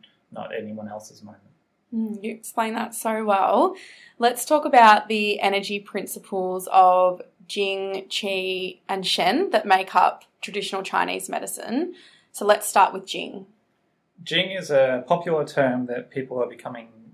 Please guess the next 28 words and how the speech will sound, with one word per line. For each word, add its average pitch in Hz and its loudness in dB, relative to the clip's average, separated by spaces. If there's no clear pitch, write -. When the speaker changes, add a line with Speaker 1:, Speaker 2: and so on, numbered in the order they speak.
Speaker 1:
to - -16
know 113 -6
a 110 -12
bit 135 -6
more, 131 -4
and 127 -10
it's 131 -12
our 143 -2
constitution 160 -10
or 123 -4
our 107 -4
bank 123 -10
balance. 208 -8
So 127 -8
there's 120 -6
pre-heaven 160 -8
essence 143 -12
we 135 -16
talk 135 -6
about, 135 -8
which 135 -10
is 127 -10
the 123 -10
inherited 139 -4
energy 117 -12
that 113 -12
we 113 -20
receive 143 -12